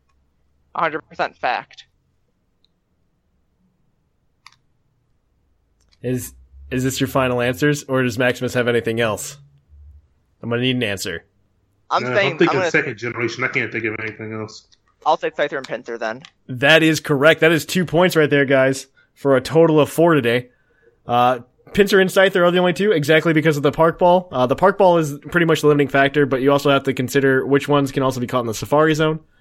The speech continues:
Speaker 2: Turns out that it's only Scyther and Pinsir that overlap with that. Uh, you might be able to catch a Caterpie in the,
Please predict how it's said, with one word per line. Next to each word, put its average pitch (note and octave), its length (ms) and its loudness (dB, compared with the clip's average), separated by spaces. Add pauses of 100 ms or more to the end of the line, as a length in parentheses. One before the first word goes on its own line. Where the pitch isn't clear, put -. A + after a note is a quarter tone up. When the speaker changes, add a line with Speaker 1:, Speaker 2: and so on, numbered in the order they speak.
(340)
Speaker 2:
Turns D#3+ 220 2
out C#3+ 120 2
that C3+ 100 0
it's B2+ 100 -4
only D3+ 180 6
Scyther D3 320 4
and C3 80 -2
Pinsir E3 260 2
that C#3+ 100 4
overlap D3 380 4
with A2+ 100 -6
that. F#2 220 -10 (960)
Uh, B2+ 140 2
you C3+ 140 4
might D#3 100 4
be D3 80 -2
able D3 100 2
to D3 60 -2
catch D3 160 0
a C#3 40 -4
Caterpie G3 420 2
in F#3+ 60 2
the, F3 260 -6